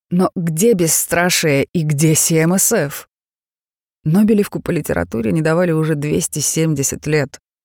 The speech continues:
потому что не алгоритму же ее вручать. А тут вот нашли кандидата.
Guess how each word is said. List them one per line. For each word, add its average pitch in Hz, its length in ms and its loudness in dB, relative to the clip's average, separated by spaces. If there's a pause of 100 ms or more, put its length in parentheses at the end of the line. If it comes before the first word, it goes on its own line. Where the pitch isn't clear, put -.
(420)
потому - 200 -4
что 226 140 0
не 226 100 6
алгоритму 214 560 4
же 165 140 2
ее 139 220 0
вручать. - 580 -8 (640)
А 156 140 -2
тут 180 200 -4
вот 170 140 -4
нашли 165 380 -2
кандидата. 143 680 -4